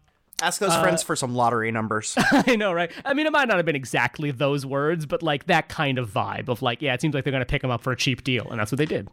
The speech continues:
Speaker 2: So,
Speaker 1: Yeah.
Speaker 2: um, it's, it's honestly a little bit of a surprise that they didn't. Uh, I mean, maybe it's because he <laughs> hasn't, you know, he didn't pitch last year and hasn't been all that great.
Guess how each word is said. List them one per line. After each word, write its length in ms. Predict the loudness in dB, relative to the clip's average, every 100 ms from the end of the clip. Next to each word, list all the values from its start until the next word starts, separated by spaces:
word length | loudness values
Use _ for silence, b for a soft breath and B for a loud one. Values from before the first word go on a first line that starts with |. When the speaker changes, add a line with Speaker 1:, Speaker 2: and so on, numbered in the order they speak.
| _
Speaker 2:
So, 180 | -14 -14 B B B B -4
Speaker 1:
Yeah. 220 | 0 0
Speaker 2:
um, 360 | 0 -2 -2 -4 -12 _
it's, 160 | 2 2
it's 120 | -2
honestly 340 | 2 2 0
a 20 | -2
little 160 | -2
bit 80 | -2
of 60 | -4
a 20 |
surprise 380 | -2 0 0 0
that 60 |
they 100 | -2
didn't. 340 | -2 0 0 0
Uh, 200 | -2 -2 -2
I 60 |
mean, 240 | -2 -2 0
maybe 180 | 2 0
it's 100 | -2
because 340 | -2 -2 0
he 100 | -2
<laughs> 40 | 0
hasn't, 320 | 0 0 -4 -4
you 120 | -2
know, 80 | 0
he 100 | 0
didn't 200 | 0 0
pitch 200 | 0 0
last 240 | -2 -2 -2
year 80 |
and 80 | 0
hasn't 220 | 0 -2
been 100 | 0
all 100 | 0 0
that 180 | -2
great. 300 | -2 -2 -2